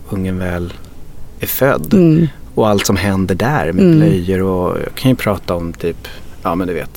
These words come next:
Speaker 1: saker som folk tycker, men herregud, hur fan kan ni prata om
Speaker 2: <laughs>
Speaker 1: bajskonsistens och vara helt lyckliga? Det är jättekonstigt.
Speaker 2: <laughs> Det
Speaker 1: Men det är
Speaker 2: är
Speaker 1: bara
Speaker 2: faktiskt
Speaker 1: någonting som en medförälder kan förstå.
Speaker 2: <laughs> Det är så sjukt hur man kan det också.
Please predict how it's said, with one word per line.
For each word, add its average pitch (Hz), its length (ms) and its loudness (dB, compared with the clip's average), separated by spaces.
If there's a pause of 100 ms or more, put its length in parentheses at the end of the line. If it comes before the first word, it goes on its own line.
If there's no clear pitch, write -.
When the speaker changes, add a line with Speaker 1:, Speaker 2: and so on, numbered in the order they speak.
(100)
Speaker 1:
saker 101 320 -4
som 87 220 -6
folk - 320 -8
tycker, 98 220 -10
men 90 260 -8
herregud, - 640 -8
hur 110 80 -8
fan 113 220 -6
kan 87 140 -6
ni 85 60 -8
prata - 380 -8
om - 200 -8 (260)
Speaker 2:
<laughs> - 260 -6
Speaker 1:
bajskonsistens - 1600 0 (260)
och 127 120 2
vara 110 100 4
helt - 320 0
lyckliga? - 680 -2 (140)
Det 220 380 2
är - 20 -
jättekonstigt. 202 800 4 (120)
Speaker 2:
<laughs> 233 140 -2
Det 269 60 4
Speaker 1:
Men 233 100 6
det 185 60 8
är - 0 -
Speaker 2:
är 190 40 6
Speaker 1:
bara 185 140 4
Speaker 2:
faktiskt 170 140 4
Speaker 1:
någonting 170 260 2
som 135 120 4
en 135 120 8
medförälder 143 800 4
kan 123 100 0
förstå. - 480 2 (300)
Speaker 2:
<laughs> - 0 - (960)
Det 302 60 4
är 254 80 4
så 233 240 6
sjukt 233 260 2
hur 196 60 6
man 180 160 6
kan 180 300 6
det 139 120 6
också. - 240 -2